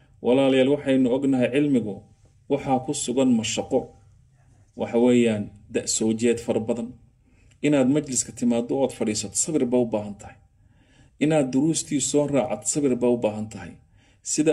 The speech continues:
awgeed ayaa rasuulku leeyahay, "إنما العلم بالتعلم، وإنما الحلم بالتحلم," buu leeyahay rasuulku sallallahu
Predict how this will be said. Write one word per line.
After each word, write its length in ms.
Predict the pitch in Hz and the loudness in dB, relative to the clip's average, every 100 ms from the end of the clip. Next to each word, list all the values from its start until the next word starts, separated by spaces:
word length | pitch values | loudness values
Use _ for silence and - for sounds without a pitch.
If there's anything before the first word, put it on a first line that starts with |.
| - | 2
awgeed 400 | 160 135 107 95 - _ _ _ _ | 0 0 -2 -4 -14 _ _ _ _
ayaa 420 | 117 139 147 127 - | 2 4 4 2 -4
rasuulku 440 | 113 - 147 147 143 | -4 0 0 0 0
leeyahay, 420 | 165 147 113 101 | 2 2 0 -4
"إنما 400 | 131 151 139 127 | -2 0 2 2
العلم 360 | 113 117 151 143 | 2 0 0 2
بالتعلم، 640 | 117 117 117 110 156 147 101 - - _ _ - | 0 -2 -4 0 0 0 -2 -6 -20 _ _ -10
وإنما 520 | 104 117 147 151 127 117 | 0 2 4 4 4 2
الحلم 440 | 113 151 160 170 180 185 - _ | 0 2 2 2 -2 -6 -18 _
بالتحلم," 580 | 143 135 147 - 156 147 | -6 -4 -4 0 0 0
buu 100 | 147 | 0
leeyahay 220 | 135 123 | 2 2
rasuulku 280 | 123 135 123 | 0 -4 -4
sallallahu 500 | - 123 120 123 120 | -2 0 0 0 -2